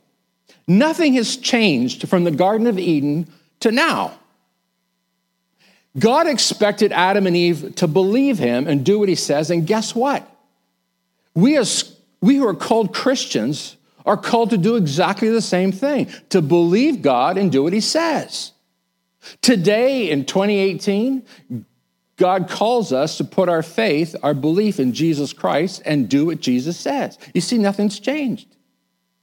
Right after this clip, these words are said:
We can go back into the Old Testament, if you like, and look at the life of Noah.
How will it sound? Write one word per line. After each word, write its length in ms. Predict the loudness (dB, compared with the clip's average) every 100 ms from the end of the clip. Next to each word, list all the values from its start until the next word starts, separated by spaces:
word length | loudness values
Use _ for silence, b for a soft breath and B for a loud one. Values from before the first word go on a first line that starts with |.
| _ _ _ B B B -18 0
We 100 | 2
can 100 | 4
go 120 | 2
back 380 | 2 0 0 2
into 180 | 2 2
the 60 |
Old 180 | 2 0
Testament, 460 | 0 -2 0 -2 0
if 120 | 0
you 100 | 0
like, 260 | 2 0 0
and 120 | 0
look 160 | 2
at 100 | 2
the 80 | 0
life 280 | 2 2 0
of 140 | 0
Noah. 520 | 0 0 0 -2 -6